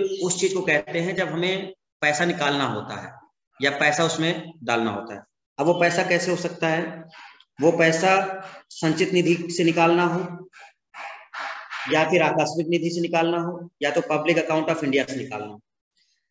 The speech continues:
या तो इनसे पैसे निकालने हो और या तो इनमें पैसे डालने हो,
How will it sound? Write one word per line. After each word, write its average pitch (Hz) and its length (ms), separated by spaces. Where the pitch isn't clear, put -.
या 156 340
तो 202 60
इनसे 190 320
पैसे 180 280
निकालने 160 480
हो 175 140
और 156 60
या 160 160
तो 165 120
इनमें 175 220
पैसे 156 240
डालने 104 360
हो, 98 60